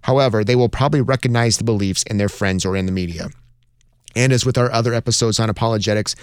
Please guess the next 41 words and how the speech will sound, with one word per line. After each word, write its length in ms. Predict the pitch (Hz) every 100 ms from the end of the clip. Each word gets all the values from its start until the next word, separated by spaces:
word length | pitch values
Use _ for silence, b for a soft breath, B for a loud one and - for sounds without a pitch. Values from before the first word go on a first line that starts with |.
| B B
we 120 | 139
will 180 | 147 135
barely 420 | 101 117 135 139
scratch 440 | 123 - 123 123 -
the 100 | 120
surface 420 | - 101 - 90
on 120 | 92
all 180 | 110 123
the 80 | 107
main 340 | 101 113 110
worldviews 540 | 104 110 107 107 107 101
that 140 | 95
exist 440 | 87 - 123 - -
or 140 | 107
the 80 | 95
world's 240 | 98 123 104
religions 560 | 98 104 107 104 - B B -
that 160 | 90
are 60 | 98
in 120 | 101
our 140 | 95 92
world. 380 | 85 82 - - B B -
However, 360 | 139 123 107
through 260 | 95 143 147
the 100 | 139
discussion, 580 | 120 - 113 - 90 85
I 100 | 110
hope 240 | 104 117 123
you 80 |
appreciate 480 | 127 - 123 - 117
the 80 | 101
resources 540 | 98 123 123 113 113
that 120 | 107 101
are 80 |
available 460 | 95 113 123 98 107
and 140 | 113
also 580 | - 135 170 - 85 87 - B B
that 160 | 107
understanding 540 | 139 160 175 156 135 123
these 160 | 120
worldviews 500 | 117 117 98 92 95